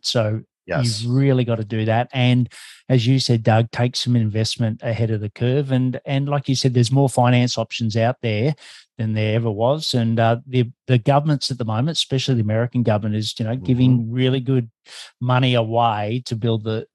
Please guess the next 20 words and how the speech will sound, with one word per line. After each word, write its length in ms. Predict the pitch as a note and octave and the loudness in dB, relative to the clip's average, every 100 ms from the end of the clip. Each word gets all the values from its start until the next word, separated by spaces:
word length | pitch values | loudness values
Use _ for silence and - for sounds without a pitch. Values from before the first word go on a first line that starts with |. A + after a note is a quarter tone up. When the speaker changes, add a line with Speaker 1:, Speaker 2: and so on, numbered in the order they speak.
| _ | _
Speaker 1:
build 180 | B2+ A#2 | -4 -2
the 120 | A2+ | -2
economy 400 | G#2+ - A2+ F2 | -4 0 2 2
Speaker 2:
Yes. 240 | G#2 A2+ - | 2 0 -2
Speaker 1:
up 80 | - | -8
again. 400 | B2+ A2 G#2 F#2+ | -4 -2 -2 -4
So, 440 | - A2 G2+ G2 | -2 2 2 4
um, 340 | G2+ G2+ G#2 G2+ - | 2 2 -2 -6 -4
Speaker 2:
Yes. 400 | G2+ F#2 - - | 0 0 -4 -6
Don't 240 | C#3+ D3+ F3+ | 0 2 4
underestimate 840 | F#3+ F3+ E3+ F3 - E3 D3+ C#3+ | 2 2 2 2 0 -2 0 0
the 120 | C#3 | -2
importance 540 | B2+ B2 B2+ A#2+ C3+ - | -4 0 -2 -2 -4 -2
of 140 | A2 | 0
the 80 | G#2 | -2
financing 640 | - G#2+ A2+ A#2 A2+ B2 A2+ | -2 0 2 0 0 -2 0
engine 320 | B2 A#2 C3 | 0 0 -2
to 140 | A#2+ A2 | -2 0
your 120 | G#2 | 0
business 640 | G#2 G#2 C3 D#3 - - | 2 0 0 0 -2 -6